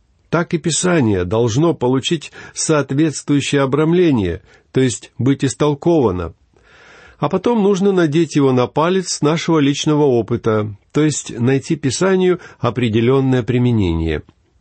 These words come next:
Есть старая поговорка: «Если туфли вам впору, остаётся их только надеть и носить». Если же вы читаете псалом, и он говорит что-то вашему сердцу,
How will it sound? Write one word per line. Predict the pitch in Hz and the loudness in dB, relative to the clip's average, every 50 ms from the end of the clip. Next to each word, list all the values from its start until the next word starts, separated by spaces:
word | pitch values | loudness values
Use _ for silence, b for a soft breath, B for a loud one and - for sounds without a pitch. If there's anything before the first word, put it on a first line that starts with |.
| _ _ _ _ _ _ _ _ | _ _ _ _ _ _ _ _
Есть | - 90 101 104 104 101 - - - - 117 | -4 0 0 0 0 -2 -4 -12 -18 -16 -14
старая | - - - 117 107 107 101 - | -8 -4 -2 0 0 0 -2 -2
поговорка: | - 104 98 117 110 104 101 92 82 - - - - - - B B B B B B B B B B B B | -2 -2 0 0 0 2 0 0 -2 -4 -6 -8 -8 -8 -12 B B B B B B B B B B B B
«Если | 110 104 117 143 170 147 - 160 156 | -2 0 2 2 2 0 0 0 -2
туфли | 139 - - 143 139 - 139 123 | -2 0 0 0 0 2 0 0
вам | 110 113 117 110 107 | 2 2 2 2 0
впору, | 101 - - - 170 190 196 202 202 196 190 170 _ _ _ _ _ _ _ _ _ | -4 -6 -4 -2 0 2 2 2 0 0 -2 -6 _ _ _ _ _ _ _ _ _
остаётся | - 143 135 - - 175 190 208 202 - - 160 | -4 -4 -4 0 0 2 2 2 0 0 -2 -2
их | 139 - | -2 -2
только | - 165 175 165 - 147 | -2 -2 -2 0 0 0
надеть | 123 117 110 104 113 147 143 - | 2 2 0 2 0 -2 -2 0
и | 117 | -2
носить». | 95 87 87 - - 95 87 80 - - - _ _ _ _ _ _ _ b b b b b b b b b b b b b b b b b b b b b b b - | -2 -2 -2 -4 -4 -6 -8 -8 -10 -16 -20 _ _ _ _ _ _ _ b b b b b b b b b b b b b b b b b b b b b b b -4
Если | 101 113 131 147 143 - 104 98 | 0 2 2 2 0 0 -2 -2
же | 90 82 95 95 | -2 0 0 0
вы | 104 120 110 | 0 0 0
читаете | - - 104 - 117 117 107 101 - - | -2 -6 -4 -2 -2 0 0 -2 -4 -6
псалом, | 95 - - - 101 98 104 117 120 110 92 85 85 - _ _ - | -8 -8 -6 -4 -2 0 0 0 0 0 -2 -4 -6 -10 _ _ -4
и | - 127 | 0 2
он | 139 143 139 135 127 | 2 2 2 2 2
говорит | 117 117 117 117 117 113 139 190 196 - | 2 4 4 4 4 2 2 0 -2 -2
что-то | - - - - 185 143 - 135 123 | -6 -6 -2 0 0 0 2 0 2
вашему | 117 117 117 113 104 - 117 113 120 113 | 2 2 2 0 -2 -2 -2 0 0 0
сердцу, | - - 117 101 87 76 - - - - - - - | 0 0 0 0 -2 -2 -6 -8 -8 -8 -8 -8 -12